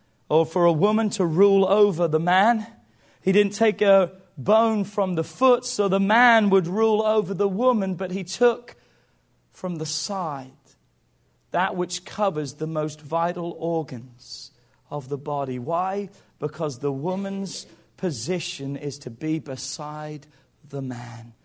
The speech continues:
shoulder to shoulder, together, loving each other. So he put him in a deep sleep. And Adam looked and he went,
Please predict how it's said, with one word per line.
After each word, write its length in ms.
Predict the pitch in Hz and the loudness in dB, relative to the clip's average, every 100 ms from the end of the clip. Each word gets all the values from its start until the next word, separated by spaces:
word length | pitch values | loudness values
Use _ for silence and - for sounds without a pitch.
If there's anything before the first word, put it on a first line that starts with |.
| _ _ | _ _
shoulder 720 | - - 160 160 160 156 151 - _ _ | -16 -6 -2 0 0 -2 -6 -10 _ _
to 120 | - | -14
shoulder, 760 | - - 143 127 127 120 117 - _ _ _ | -12 -8 -6 -6 -8 -10 -16 -20 _ _ _
together, 800 | - 131 110 156 147 139 120 113 _ _ - | -8 -8 -4 -2 0 0 -4 -10 _ _ -10
loving 720 | 139 156 165 147 139 127 120 _ _ _ | -4 0 0 0 -4 -6 -10 _ _ _
each 300 | 139 131 - - | -10 -10 -12 -18
other. 360 | 117 120 - _ _ _ _ _ _ _ _ _ _ _ - | -18 -16 -20 _ _ _ _ _ _ _ _ _ _ _ -14
So 160 | - | -2
he 160 | 151 156 | 0 0
put 260 | - 277 285 | -4 -2 0
him 160 | 226 | 0
in 120 | 226 | -4
a 40 | 214 | -6
deep 320 | 143 226 220 | -4 -4 -4
sleep. 640 | - - 190 180 131 - _ _ _ _ _ _ _ _ _ _ _ _ _ _ _ _ _ _ _ _ | -8 -10 -10 -10 -12 -16 _ _ _ _ _ _ _ _ _ _ _ _ _ _ _ _ _ _ _ _
And 80 | 127 135 | -20 -10
Adam 380 | 190 214 202 190 | -2 2 2 4
looked 360 | 208 165 - | 4 2 0
and 120 | 156 | -6
he 100 | 147 | -2
went, 300 | 160 156 127 | 0 0 -2